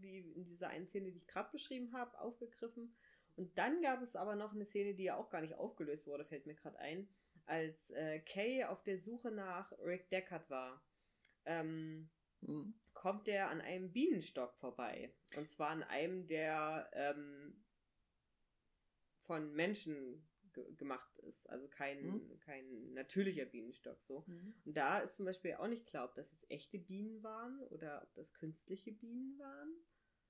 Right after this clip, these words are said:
Speaker 1: Und ob das
Speaker 2: So.
Speaker 1: welche waren, die Rick Deckard dort gezüchtet hat. Also das
Speaker 2: Ach so, ich dachte, ich hatte es so als Tipp wahr-, wahrgenommen, dass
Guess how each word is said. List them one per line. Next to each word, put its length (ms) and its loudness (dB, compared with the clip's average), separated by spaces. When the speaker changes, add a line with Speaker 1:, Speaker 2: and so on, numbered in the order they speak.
Speaker 1:
Und 320 -4
ob 240 -4
das 100 2
Speaker 2:
So. 180 4
Speaker 1:
welche 300 2
waren, 240 0
die 120 -2
Rick 260 -4
Deckard 420 -4
dort 320 -6
gezüchtet 640 -10
hat. 160 -10
Also 540 -4
das 340 -14
Speaker 2:
Ach 80 -10
so, 120 6
ich 120 4
dachte, 220 0
ich 140 -2
hatte 140 2
es 80 -8
so 100 4
als 260 2
Tipp 220 2
wahr-, 380 -2
wahrgenommen, 720 -4
dass 280 -6